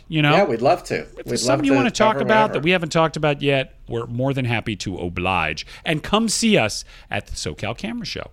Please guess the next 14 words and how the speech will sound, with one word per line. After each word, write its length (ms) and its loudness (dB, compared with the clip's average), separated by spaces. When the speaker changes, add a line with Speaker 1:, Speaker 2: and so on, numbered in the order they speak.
Speaker 2:
We 160 -4
will 140 -6
be 160 -2
there. 280 -6
Speaker 1:
Follow 400 4
us 140 0
on 80 0
the 100 2
Instagrams. 720 0
Gabe 220 -2
Sachs 280 2
is 80 -8
Gabe 220 0
Sachs. 380 2